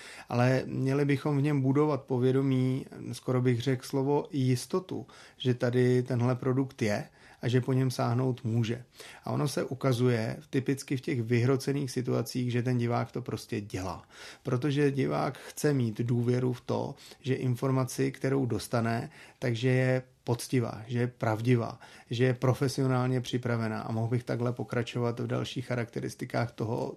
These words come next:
co tu děláme a o co se tu každý den snažíme. Ve chvíli, kdy my to, toto budeme každý den nabízet a divák bude mít jistotu, že potom může sáhnout,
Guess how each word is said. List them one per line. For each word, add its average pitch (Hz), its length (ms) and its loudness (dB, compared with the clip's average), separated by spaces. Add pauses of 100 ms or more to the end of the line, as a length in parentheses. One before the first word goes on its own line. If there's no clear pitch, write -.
co 120 200 -2
tu 131 140 0
děláme 113 460 0
a - 80 -12
o 113 180 -2
co 127 140 -6
se 123 140 -6
tu 123 140 -8
každý 113 300 -2
den 110 180 -4
snažíme. 104 460 -6 (420)
Ve 127 160 4
chvíli, 156 480 0
kdy 127 200 2
my 131 160 2
to, 135 440 -2
toto 143 280 2
budeme 131 400 2
každý 135 340 0
den 117 240 0
nabízet 110 640 -4 (300)
a 143 80 -2
divák 123 360 2
bude 127 160 2
mít 135 220 0
jistotu, 131 540 2
že 123 120 4
potom 127 320 -2
může 120 220 0
sáhnout, 120 640 -2